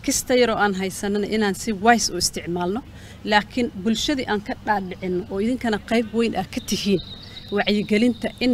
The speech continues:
dadkii la baro in cudurkan uu yahay cudur la kala qaado, aanan, ee, kala sooc lahayn, oo diin aanan kala soocaynin, oo dhaqaale aysan kala soocaynin, oo qof walba ku dhici karo. Waajibaa naga wada saaran xakameyntiisa, oo ay ka bilaabanayso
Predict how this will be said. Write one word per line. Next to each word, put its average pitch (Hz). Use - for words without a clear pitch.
dadkii 220
la 185
baro 208
in 220
cudurkan 196
uu 202
yahay 185
cudur 202
la 185
kala 170
qaado, 185
aanan, 208
ee, 214
kala 220
sooc 240
lahayn, 190
oo 208
diin 262
aanan 208
kala 202
soocaynin, 196
oo 180
dhaqaale 202
aysan 202
kala 196
soocaynin, 190
oo 208
qof -
walba 185
ku -
dhici 175
karo. 170
Waajibaa 208
naga 196
wada 202
saaran 190
xakameyntiisa, 214
oo 196
ay 190
ka -
bilaabanayso 196